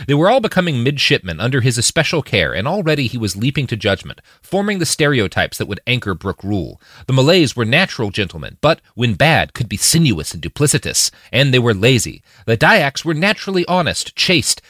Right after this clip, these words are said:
passionate, and faithful, people of the land, not the town. It was like the difference between cats and dogs. Repeatedly, the Dayaks are explicitly compared to hunting dogs with a bad master.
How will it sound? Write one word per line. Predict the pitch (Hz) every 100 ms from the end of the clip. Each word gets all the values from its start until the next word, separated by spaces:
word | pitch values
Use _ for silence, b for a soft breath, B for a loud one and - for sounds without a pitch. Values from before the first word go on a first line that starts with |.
| b
passionate, | - 190 - 104 92
and | 117
faithful, | - 160 - 76 - b
people | - 220 208
of | 185
the | 180
land, | 175 180 104 76
not | 131 139
the | -
town. | - 135 76 62 - B 131
It | 139
was | 139
like | 156
the | 147
difference | 131 208 123 -
between | 127 - 117
cats | - 170 -
and | 123 107
dogs. | 117 82 - - b b b
Repeatedly, | 139 - 277 170 95 85 b
the | 135
Dayaks | 123 143 170 - 160
are |
explicitly | 143 - - 226 208 202
compared | 190 156 175 156
to | -
hunting | 175 165 123
dogs | 92 78 69 -
with | 107
a | 98
bad | 120 135 117
master. | 113 127 - 65